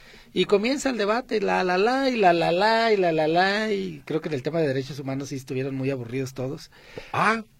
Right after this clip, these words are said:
Speaker 2: ¿hablaron de derechos humanos?
Speaker 1: Pues por eso, este,
Speaker 2: <laughs>
Speaker 1: en donde se calentó la cosa fue en seguridad. Y hubo un primer momento que no sé si ustedes se sacaron de onda, si lo vieron, pero entra Pablo en una intervención Y luego dice,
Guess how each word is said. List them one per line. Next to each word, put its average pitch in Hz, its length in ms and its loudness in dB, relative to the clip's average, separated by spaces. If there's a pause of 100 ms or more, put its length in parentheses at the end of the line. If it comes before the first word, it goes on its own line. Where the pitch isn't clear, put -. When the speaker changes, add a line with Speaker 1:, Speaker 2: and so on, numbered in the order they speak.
(200)
Speaker 2:
¿hablaron 202 400 6
de 208 100 4
derechos 185 400 -2
humanos? 165 320 4
Speaker 1:
Pues 196 140 0
por 131 180 2
eso, 147 300 2 (200)
este, 143 760 6 (280)
Speaker 2:
<laughs> - 240 -4
Speaker 1:
en 185 220 4
donde 196 260 6
se 190 120 2
calentó 185 360 6
la 226 120 6
cosa 180 260 -2
fue 139 120 -2
en 123 80 -6
seguridad. 190 640 2 (440)
Y 190 120 2
hubo 277 160 4
un 294 120 -2
primer 247 280 4
momento 240 560 2
que 175 120 -2
no 180 100 -2
sé 233 140 -2
si 214 60 -4
ustedes 208 280 0
se 185 80 -10
sacaron 180 400 0
de 190 80 4
onda, 185 220 2
si 175 100 -4
lo 151 120 0
vieron, 175 300 2
pero 160 300 0 (500)
entra 208 320 -2
Pablo 208 480 2
en 165 160 0
una 202 240 -2
intervención 180 880 0 (240)
Y 160 120 -2
luego 196 200 6
dice, 202 400 4